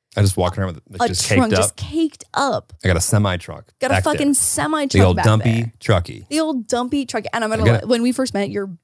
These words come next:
Speaker 2: butt was huge.
Speaker 1: Yeah.
Speaker 2: Thick.
Speaker 1: Babe, once assistant comes through,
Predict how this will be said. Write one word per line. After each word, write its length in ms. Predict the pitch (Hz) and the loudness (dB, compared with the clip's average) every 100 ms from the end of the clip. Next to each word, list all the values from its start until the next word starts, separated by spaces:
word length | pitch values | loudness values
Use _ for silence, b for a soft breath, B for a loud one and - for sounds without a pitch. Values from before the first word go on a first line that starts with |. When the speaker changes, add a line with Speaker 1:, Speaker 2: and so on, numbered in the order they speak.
| _ | _
Speaker 2:
butt 160 | - 175 | -2 -2
was 180 | 170 - | -2 -6
huge. 1080 | 240 - - - - 208 - - 113 - - _ | -12 -20 -20 -16 -10 -10 -10 -14 -12 -14 -16 _
Speaker 1:
Yeah. 100 | B B B B _ _ _ _ _ _ | B B B B _ _ _ _ _ _
Speaker 2:
Thick. 260 | - 95 80 | 2 2 -2
Speaker 1:
Babe, 100 | - _ _ | -16 _ _
once 460 | 107 113 143 - - 110 | 2 4 4 0 -4 -2
assistant 420 | 101 123 - 160 | 2 2 0 0
comes 220 | 180 175 | -2 0
through, 360 | - 175 170 | 0 2 0